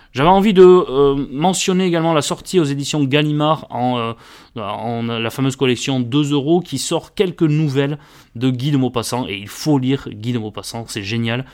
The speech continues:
Là, ce petit recueil s'appelle Contes au fil de l'eau. Prochain, euh, ouvrage écrit par Denis Lehane. Donc c'est un Irlandais aux éditions Gallmeister qui est excellente pour sortir, euh, la li-, littérature anglo-saxonne. Ça se passe,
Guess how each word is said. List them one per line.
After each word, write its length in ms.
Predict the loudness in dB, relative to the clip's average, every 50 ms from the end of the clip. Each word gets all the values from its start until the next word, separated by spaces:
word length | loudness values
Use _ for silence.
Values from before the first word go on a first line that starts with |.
| -20 -20 -14 -12
Là, 60 | -10
ce 120 | -6 -6
petit 320 | -6 -4 -4 -4 -2 -2 -2
recueil 360 | -2 -2 -2 0 -2 -2 -2
s'appelle 380 | -2 -4 -8 -6 -4 -6 -6 -6 -8 -4
Contes 260 | -4 -2 -2 -2 -6
au 40 | -8
fil 260 | -8 -8 -8 -6 -4
de 80 | -4
l'eau. 240 | -2 -2 -2 -4 -4 -6 -14 -20
Prochain, 600 | -18 -6 2 4 4 4 4 2 2 2 0 -2 -2
euh, 220 | -2 0 0 0 0
ouvrage 580 | -2 -2 -2 -2 0 0 2 2 0 0 -4 -6 -6
écrit 440 | -6 -4 -4 -4 -6 -8 -8 -8 -6
par 320 | -4 -4 -6 -6 -6 -10 -16
Denis 560 | -14 -6 0 0 2 2 2 0 -2 -4 -6 -8 -10
Lehane. 580 | -8 -2 0 2 2 2 2 2 0 -2 -4 -8 _ -20 -20 _ _ _ _ -14
Donc 180 | -14 -12 -12
c'est 160 | -14 -14 -10
un 80 | -6 -2
Irlandais 600 | -2 0 0 2 0 0 0 0 0 -2 -2 -4
aux 160 | -6 -8 -12 -10
éditions 520 | -10 -8 -8 -8 -8 -6 -6 -6 -6 -6 -10 -6
Gallmeister 580 | -4 -2 -2 -2 -2 -4 -6 -6 -4 -4 -4 -6 -8 -14
qui 80 | -16
est 100 | -14 -14
excellente 540 | -14 -10 -8 -6 -4 -2 -2 -2 -2 -4 -6
pour 220 | -12 -20 -16 -14
sortir, 460 | -12 -12 -12 -12 -12 -10 -10 -10 -10 -12
euh, 240 | -14 -14 -12 -10 -10
la 200 | -10 -10 -10 -10
li-, 140 | -10 -10 -12
littérature 680 | -10 -8 -8 -6 -4 -4 -4 -4 -4 -8 -10 -10 -10 -6
anglo-saxonne. 760 | -4 -2 -2 -2 -2 -4 -4 -6 -10 -10 -8 -6 -6 -6 -6 -8 -6 -8
Ça 80 | -8
se 80 | -6 -2
passe, 320 | -2 -2 -2 -2 -6 -8